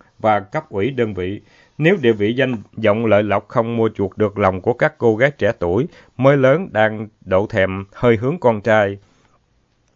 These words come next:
thì áp dụng biện pháp quân sự, toàn ban chỉ huy, toàn cấp ủy tán trợ, còn ai kêu ca vào đâu được. Thành đã bị phá, mọi việc đã rồi thì cô gái đành cắn răng cam chịu mà thôi.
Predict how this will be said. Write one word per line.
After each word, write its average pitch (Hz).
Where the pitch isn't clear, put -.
thì 117
áp -
dụng 110
biện 110
pháp 160
quân 120
sự, 107
toàn 110
ban 123
chỉ 120
huy, 123
toàn 110
cấp -
ủy 101
tán 175
trợ, 101
còn 107
ai 113
kêu 120
ca 117
vào 98
đâu 107
được. 95
Thành 95
đã 117
bị 104
phá, 143
mọi 107
việc 104
đã 107
rồi 101
thì 107
cô 110
gái 127
đành 95
cắn 143
răng 107
cam 110
chịu 95
mà 95
thôi. 101